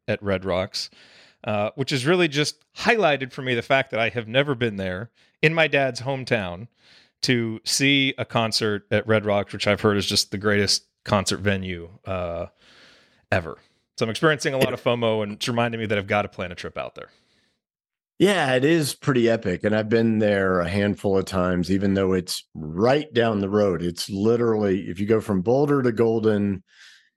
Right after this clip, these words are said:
Speaker 2: and you just kind of veer off to the right, there's Red Rocks. And, like, every Gen Xer remembers U two recording, uh, what, what song was that? That,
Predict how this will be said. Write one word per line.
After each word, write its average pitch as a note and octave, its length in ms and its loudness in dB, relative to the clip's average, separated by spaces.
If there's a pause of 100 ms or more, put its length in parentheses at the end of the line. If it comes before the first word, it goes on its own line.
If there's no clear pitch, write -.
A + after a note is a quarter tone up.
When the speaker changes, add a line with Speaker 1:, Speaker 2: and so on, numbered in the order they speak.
(120)
Speaker 2:
and E2+ 160 0
you F2+ 80 2
just F2+ 220 -2
kind G2 160 0
of F2 100 0
veer B2+ 380 2
off B2 160 0
to A#2+ 100 0
the G2 140 -2
right, F#2 420 2 (120)
there's F2+ 420 0
Red F2 240 0
Rocks. F2 400 -2
And, E2+ 320 -2 (580)
like, F#2 160 0
every C3+ 280 2
Gen B2 260 2
Xer A#2+ 440 0
remembers A2 800 0
U A2+ 220 4
two A2+ 640 0 (160)
recording, G2+ 1000 2
uh, F#2 640 0 (720)
what, - 300 -2
what G3+ 240 -2
song C#3+ 440 0
was A#2+ 340 2
that? D#2 240 0
That, - 260 -2